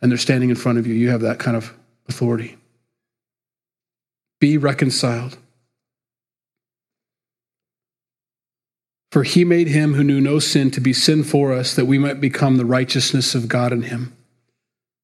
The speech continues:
That's our message. That's the gospel. We implore people. We plead with people. We try to convince people. I struggle with that sometimes, and I think you've understood that.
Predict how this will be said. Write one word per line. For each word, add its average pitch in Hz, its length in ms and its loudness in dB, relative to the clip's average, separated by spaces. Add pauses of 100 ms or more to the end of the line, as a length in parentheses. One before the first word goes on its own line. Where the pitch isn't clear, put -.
That's 131 260 -2
our 139 80 2
message. - 640 -2 (600)
That's 127 200 -2
the 147 100 0
gospel. 143 540 -4 (1000)
We 143 120 4
implore 147 420 2
people. 123 460 -2
We 135 140 2
plead 160 340 2
with 139 180 -2
people. 123 380 -2
We 127 80 2
try 147 200 2
to 147 100 0
convince 143 500 0
people. 123 500 -4 (840)
I 185 100 2
struggle 127 380 0
with 117 120 -4
that 120 200 -4
sometimes, 120 520 0
and 131 80 0
I - 20 0
think 123 240 0
you've 123 140 -2
understood 117 460 -2
that. 123 260 -6